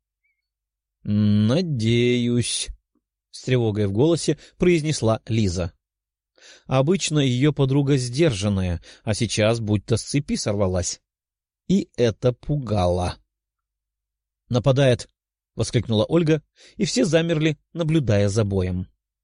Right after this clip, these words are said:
Даша помчалась вперёд. Она улыбалась и рычала. Добравшись до Тео, она резко сорвала перчатки с рук, обнажая ладони. Её аккуратные ногти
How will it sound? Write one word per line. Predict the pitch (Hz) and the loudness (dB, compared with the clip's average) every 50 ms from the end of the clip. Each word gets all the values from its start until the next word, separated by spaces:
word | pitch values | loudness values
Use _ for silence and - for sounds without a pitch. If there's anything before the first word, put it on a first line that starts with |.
| _ _ _ _ _ _ _ _ _ _ _ _ _ _ _ _ _ _ _ _ - | _ _ _ _ _ _ _ _ _ _ _ _ _ _ _ _ _ _ _ _ -8
Даша | 123 104 139 190 208 - - - 196 190 | -2 2 2 2 2 0 0 0 0 0
помчалась | 170 - 143 120 120 107 - - - 101 98 101 101 - - - | 0 0 0 0 0 0 -2 -2 0 0 2 0 0 -2 -6 -12
вперёд. | - - _ - 95 90 110 151 - - - - _ _ _ _ _ _ _ - - - - - | -18 -8 _ -2 0 0 0 -2 -2 -6 -12 -18 _ _ _ _ _ _ _ -20 -20 -18 -8 -6
Она | 120 117 123 120 117 110 - - | -4 -2 0 0 0 -2 -2 -4
улыбалась | - 104 104 101 95 135 156 165 156 143 - - _ _ _ _ _ _ _ - | -4 -2 -2 0 0 2 2 0 -2 -4 -6 -12 _ _ _ _ _ _ _ -2
и | 262 285 | 0 0
рычала. | 170 160 - - - 98 82 80 78 - - - _ _ _ _ _ _ _ _ _ _ _ _ _ _ _ - - - _ - | 0 0 0 -2 -2 -2 -2 -4 -4 -8 -10 -12 _ _ _ _ _ _ _ _ _ _ _ _ _ _ _ -20 -20 -20 _ -2
Добравшись | 117 127 131 131 143 147 139 - - 147 131 110 | 0 2 2 4 2 2 0 0 0 -2 0 0
до | 113 139 135 | 0 -2 -2
Тео, | - - 190 196 180 127 101 90 - - _ _ _ _ | 0 0 2 2 4 2 2 0 -4 -6 _ _ _ _
она | - - 123 135 135 | -4 -2 0 2 2
резко | 131 135 123 - - 113 | 2 0 0 -2 -2 -4
сорвала | - - 110 104 104 107 104 107 | -2 0 0 2 2 2 2 2
перчатки | 101 - 101 101 - - 107 101 - - 104 | 0 -2 -6 -6 -4 -2 -2 -2 -2 -4 -6
с | - - | -2 0
рук, | - - 165 - - _ _ _ _ _ - | 0 0 0 -4 -10 _ _ _ _ _ -4
обнажая | 196 180 160 175 170 127 117 110 107 110 110 | -2 -2 0 0 0 0 2 2 2 4 4
ладони. | 113 117 120 107 110 104 95 95 90 92 - _ _ _ _ _ _ _ _ _ _ _ _ _ _ _ - - _ _ - | 2 2 2 2 0 0 0 -2 -4 -8 -12 _ _ _ _ _ _ _ _ _ _ _ _ _ _ _ -20 -20 _ _ -4
Её | 110 117 131 131 135 139 | -2 0 0 2 2 0
аккуратные | - 127 - - 127 127 131 123 - - 120 117 117 | 0 -2 -2 0 2 2 2 2 0 -2 -2 -2 0
ногти | 117 117 127 151 - - - - 156 147 - | 0 2 2 0 0 -2 -2 0 0 0 -2